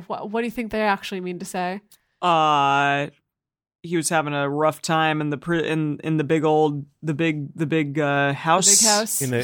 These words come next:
Speaker 3: in the
Speaker 2: The big
Speaker 3: clink.
Speaker 2: house.
Speaker 3: Yeah, I think maybe they're
Speaker 1: Yeah.
Speaker 3: putting him to work, making him, you know, hit the, hit the grind.
Speaker 1: Okay.
Speaker 2: Okay.
Speaker 1: All right,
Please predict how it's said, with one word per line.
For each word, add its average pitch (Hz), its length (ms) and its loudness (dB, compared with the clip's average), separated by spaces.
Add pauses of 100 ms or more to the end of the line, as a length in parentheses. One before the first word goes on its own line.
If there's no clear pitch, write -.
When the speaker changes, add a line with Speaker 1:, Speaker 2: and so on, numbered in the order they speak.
Speaker 3:
in 123 80 -2
the 117 60 0
Speaker 2:
The 147 60 -2
big 165 100 2
Speaker 3:
clink. 175 120 4
Speaker 2:
house. 175 560 4
Speaker 3:
Yeah, 117 560 2
I 131 60 -8
think 151 340 0
maybe 143 220 4
they're 135 100 6
Speaker 1:
Yeah. - 60 -4
Speaker 3:
putting 147 160 0
him 127 140 0
to 113 80 0
work, - 480 -2 (160)
making 117 200 -6
him, 107 260 -6 (180)
you 113 160 -6
know, 104 200 0
hit 117 220 -4
the, 113 160 -4
hit - 160 -8
the 120 80 -4
grind. 123 480 2 (800)
Speaker 1:
Okay. 214 300 -2
Speaker 2:
Okay. - 0 -
Speaker 1:
All 202 100 0
right, 151 380 -2